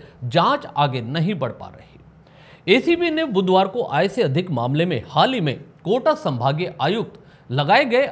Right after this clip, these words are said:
आईएएस राजेंद्र विजय के चार ठिकानों पर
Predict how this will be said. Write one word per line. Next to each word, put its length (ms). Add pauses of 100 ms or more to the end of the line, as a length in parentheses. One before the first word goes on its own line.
आईएएस 440
राजेंद्र 520
विजय 400 (300)
के 120 (460)
चार 380
ठिकानों 460
पर 260